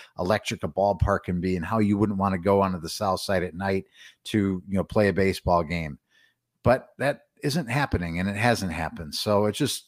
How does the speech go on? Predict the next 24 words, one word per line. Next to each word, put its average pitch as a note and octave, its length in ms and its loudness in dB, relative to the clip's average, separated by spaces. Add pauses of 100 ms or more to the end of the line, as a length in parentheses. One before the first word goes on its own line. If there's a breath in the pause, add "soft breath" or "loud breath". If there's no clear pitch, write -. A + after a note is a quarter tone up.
you, A2+ 140 -6
you A2+ 160 -2
think D3+ 240 -4
about B2+ 240 4
all B2 100 6
those A2 240 0
things A#2 300 2
again. G2 340 0 (500 soft breath)
Coulda, D3 180 10
woulda, E3 260 6
shoulda, C#3+ 480 4 (500)
but A#2+ 240 4 (260)
um, A2 480 2
unfortunately, A2+ 960 0
we A2+ 80 0
didn't A#2+ 180 0
wanna A2+ 220 0
open A2+ 240 0
up A#2 180 -2
the, A2+ 320 2
the, G2+ 100 -6 (220)
the A#2 100 -2
purse A#2+ 280 -2
strings. E2 540 -6